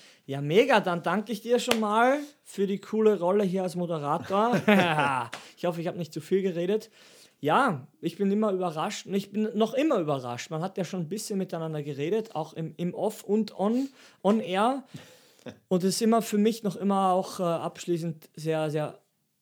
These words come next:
<laughs> witzig, sag ich schon, weil ich mir denk, wie kann man nur so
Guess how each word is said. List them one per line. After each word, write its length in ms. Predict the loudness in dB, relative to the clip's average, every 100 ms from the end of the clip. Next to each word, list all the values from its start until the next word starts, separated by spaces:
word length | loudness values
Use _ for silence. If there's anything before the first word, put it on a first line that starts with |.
| _
<laughs> 200 | -8 -6
witzig, 600 | -8 -2 -4 -4 -8 -8
sag 180 | -6 -8
ich 120 | -8 -6
schon, 140 | -4
weil 140 | -4
ich 80 | -4
mir 80 | -6
denk, 240 | -8 -8 -10 -20 _ _ _ _ _ _ _ _ _ _
wie 180 | -10 -10
kann 300 | -10 -8 -4 -2
man 160 | 2
nur 200 | 4 2
so 560 | 2 2 4 4 2